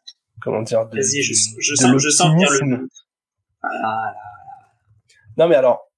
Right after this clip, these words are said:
Speaker 2: Le
Speaker 1: moi, celui-ci, j'ai eu du mal à le fixer, tout simplement parce que je trouve que la division, elle est, elle est pas si simple que ça à lire.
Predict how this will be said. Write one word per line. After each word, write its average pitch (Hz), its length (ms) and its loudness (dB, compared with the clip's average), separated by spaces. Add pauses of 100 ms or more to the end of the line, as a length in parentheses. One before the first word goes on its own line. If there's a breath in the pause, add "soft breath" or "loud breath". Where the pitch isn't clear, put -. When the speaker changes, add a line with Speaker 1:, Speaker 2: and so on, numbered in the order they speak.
(140)
Speaker 2:
Le 143 500 -4
Speaker 1:
moi, 156 160 0
celui-ci, 175 400 -2
j'ai 175 120 0
eu 143 100 -2
du 131 140 -2
mal 175 180 2
à 160 40 2
le 143 60 -6
fixer, 143 680 -10
tout - 120 -20
simplement 135 420 -4
parce 117 160 -4
que 123 80 -10
je - 60 -8
trouve - 160 -18
que 131 120 -6
la 120 40 0
division, 117 460 -6
elle 110 100 -4
est, 107 320 -16
elle 117 160 -14
est 110 100 -12
pas 156 140 -2
si - 160 -8
simple 131 260 -6
que 127 80 -6
ça 117 180 -4
à 113 60 0
lire. 117 220 -10